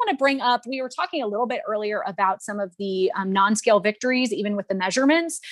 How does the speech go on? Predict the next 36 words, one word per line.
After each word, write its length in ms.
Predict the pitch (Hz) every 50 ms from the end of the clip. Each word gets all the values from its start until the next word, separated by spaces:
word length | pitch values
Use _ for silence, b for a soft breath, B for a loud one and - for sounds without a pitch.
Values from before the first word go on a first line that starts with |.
| B B -
And 100 | 226 214
so 100 | 262 254
I 60 | 233
wanted 280 | 226 247 277 302 311 -
to 140 | - - -
add 180 | 208 208 208 -
in 240 | - 214 214 208 202
some 200 | - - 202 208
of 140 | 196 196
those 380 | - 185 185 180 175 180 180 -
'cause 140 | - 208 190
I've 120 | 180 185 180
had 160 | 202 196 196
some 220 | - - 202 202
people 260 | - - 208 - 175
ask 240 | - 180 196 - -
me 80 | 196 185
about 260 | 185 180 185 185 -
that. 240 | 185 185 190 185 - _ _ _ _ _ _
So 440 | - - 269 240 220 214 202 - _ _ _ _ _ _ _ _ _ _ _ _ _ _ _
one 140 | - 247 311
of 80 | 359 294
my 200 | 262 254 233 208
long-term 600 | 196 202 196 196 190 214 226 - - 240 240 226
goals 300 | 233 233 240 247 262 262
in 160 | 254 247 247
all 160 | 233 240 247
of 100 | 247 233
this 320 | 220 240 240 247 240 - -
was, 640 | 190 190 202 190 190 185 185 - - - - - _ _
instead 320 | - 214 208 - - 254 262
of 80 | 269 226
an 140 | 190 180 185 - -
actual 440 | 185 185 190 - - 220 196 185
weight 300 | 170 180 190 190 226 - _ _ -
number 600 | 202 214 214 233 233 247 240 247 247 262 262 233